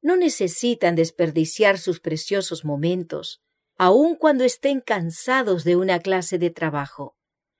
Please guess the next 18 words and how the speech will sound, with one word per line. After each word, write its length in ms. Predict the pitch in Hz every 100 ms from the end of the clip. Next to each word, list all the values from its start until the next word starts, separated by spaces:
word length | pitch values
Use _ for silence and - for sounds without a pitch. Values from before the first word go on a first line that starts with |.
| _
Más 240 | 160 160 175
bien, 480 | 208 254 294 320 _ _ _ -
deben 340 | 240 349 320
buscar 400 | 247 226 - 269
algo 460 | 269 269 247 247 -
que 140 | 254
no 120 | 240 233
sea 280 | 247 226
tan 300 | 214 220 202
agotador, 760 | 190 170 165 160 160 180 156 - _ _ _ _ -
pero 240 | 202 196
que 120 | 190
sea 340 | 170 320 339 294
una 180 | 208
bendición 640 | 185 175 165 165 - 220 214
para 220 | 202 185
su 160 | 170 170
madre 580 | 170 214 214 208 196